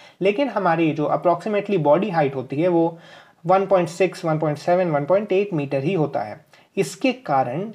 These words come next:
इंटेस्टाइन, जो स्मॉल इंटेस्टाइन है, वो काफ़ी ज़्यादा कॉइल्ड स्ट्रक्चर होता है, मतलब इसके काफ़ी सारे कॉइल्स बने होते हैं इस स्ट्रक्चर में, और इसी कारण से ये स्मॉल इंटेस्टाइन हमारे बॉडी के अंदर फिट हो पाता है।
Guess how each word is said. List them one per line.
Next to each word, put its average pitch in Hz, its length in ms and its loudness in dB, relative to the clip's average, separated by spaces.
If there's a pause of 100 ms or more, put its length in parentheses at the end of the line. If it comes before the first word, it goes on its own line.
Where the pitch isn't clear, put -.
(100)
इंटेस्टाइन, 170 600 -2
जो 143 120 -2
स्मॉल 170 320 -2
इंटेस्टाइन 139 420 -4
है, 139 100 -8
वो 170 100 -2
काफ़ी 160 500 -4
ज़्यादा 147 260 -2
कॉइल्ड 160 580 2 (180)
स्ट्रक्चर 160 560 -4
होता 131 240 -4
है, 107 220 -14 (340)
मतलब 175 280 -2
इसके - 280 -6
काफ़ी 156 440 -6
सारे 135 340 -6
कॉइल्स 143 560 -4
बने 135 260 -4
होते 190 320 -4
हैं 202 60 0
इस 175 60 -4
स्ट्रक्चर 185 380 0
में, 208 180 -6 (420)
और 240 380 4
इसी 262 260 0
कारण 185 360 0
से 147 380 -6 (260)
ये 190 160 4
स्मॉल 151 300 2
इंटेस्टाइन 135 400 -4
हमारे 135 300 -4
बॉडी 131 300 -2
के 135 100 -8
अंदर 135 180 -4
फिट 156 360 -2
हो 131 60 -6
पाता 113 300 -4
है। 123 220 -16